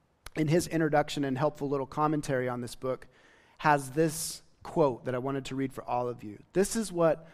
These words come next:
a calming present faith does in a future end. Listen to this crazy quote from Thomas Merton. He says about the city of God,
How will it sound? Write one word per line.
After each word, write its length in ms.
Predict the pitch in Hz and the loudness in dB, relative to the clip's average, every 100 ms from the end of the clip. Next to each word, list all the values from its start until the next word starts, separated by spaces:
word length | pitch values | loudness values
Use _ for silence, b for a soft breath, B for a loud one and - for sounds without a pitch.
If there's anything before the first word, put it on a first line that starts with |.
| B B | B B
a 80 | - | -8
calming 1000 | - 117 175 175 175 185 180 180 180 175 b b b | -6 -2 2 4 4 4 4 4 2 -4 b b b
present 460 | 202 165 170 151 | 4 4 4 -2
faith 580 | - 160 147 147 - 131 | -2 2 2 2 -6 -6
does 640 | 139 135 - - - - _ _ | -2 -2 -4 -10 -14 -16 _ _
in 120 | 151 139 | -4 -2
a 60 | |
future 440 | 139 170 151 143 127 | -2 -2 -2 -2 -6
end. 360 | 131 117 104 127 | -6 -8 -8 -6
Listen 260 | 165 180 | -4 -2
to 60 | 151 | -4
this 140 | 131 | -4
crazy 420 | - 165 147 139 143 | -6 -2 -2 -2 -6
quote 380 | - 131 113 - | -4 -4 -4 -10
from 140 | - 120 | -12 -8
Thomas 400 | 127 120 113 131 | -6 -6 -8 -8
Merton. 400 | 123 - 110 117 _ _ b b b b b b b | -10 -10 -16 -18 _ _ b b b b b b b
He 100 | 196 | -6
says 520 | 185 160 139 143 - - _ _ _ - | 2 4 4 -2 -10 -16 _ _ _ -4
about 480 | 131 151 143 - 139 | 4 6 6 0 -12
the 60 | |
city 260 | 120 151 135 | -4 -2 0
of 80 | 113 | -2
God, 300 | 117 110 | -4 -6